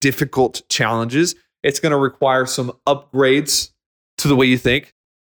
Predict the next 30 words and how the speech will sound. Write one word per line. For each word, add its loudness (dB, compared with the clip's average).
Come 2
on, 2
shameless 0
plug 2
for 0
Daily 2
Mind 0
Medicine, 0
'cause -2
one 2
of 0
the 4
best 0
tools 2
that -4
you 2
have 0
is -4
latching 0
on 2
and -2
hanging 2
on 2
to 0
somebody 2
who's 0
growing 2
every 0
single -2
day. 0